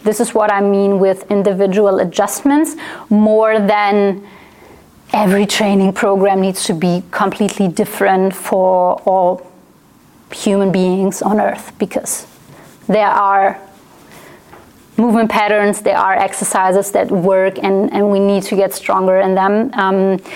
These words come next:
someone who is advanced in training will have the same exercises mostly, um, than a beginner. Um, especially, yeah, the same movement patterns, maybe it differentiates, um, in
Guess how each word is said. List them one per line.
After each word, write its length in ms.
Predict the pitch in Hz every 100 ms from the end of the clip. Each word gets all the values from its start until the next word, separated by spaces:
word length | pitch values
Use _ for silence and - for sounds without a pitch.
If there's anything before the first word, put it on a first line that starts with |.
| - -
someone 380 | - 220 208 202
who 160 | 202
is 100 | 202 208
advanced 440 | 185 202 202 -
in 80 | 202
training 580 | - 196 196 190 190 -
will 180 | 202 202
have 260 | - 175
the 100 | 208
same 300 | - 208 196
exercises 800 | 196 196 - - 196 190 190 196
mostly, 760 | 196 202 196 202 - 202 196 196 - - - -
um, 560 | 196 185 185 185 175 - - - - - -
than 300 | 311 220 214
a 40 | 208
beginner. 720 | 196 214 208 214 214 214 - - - - -
Um, 800 | 208 196 190 185 190 190 190 196 175
especially, 600 | - 214 196 208 196 196
yeah, 120 | 180
the 160 | 190 196
same 280 | - 202
movement 340 | 202 196 214 202
patterns, 580 | - 196 196 202 202 214
maybe 360 | 202 190 196
it 220 | 196 190
differentiates, 960 | 202 - 196 190 190 208 190 185 185 - - - - - -
um, 460 | 196 190 190 190 -
in 500 | 202 190 180 180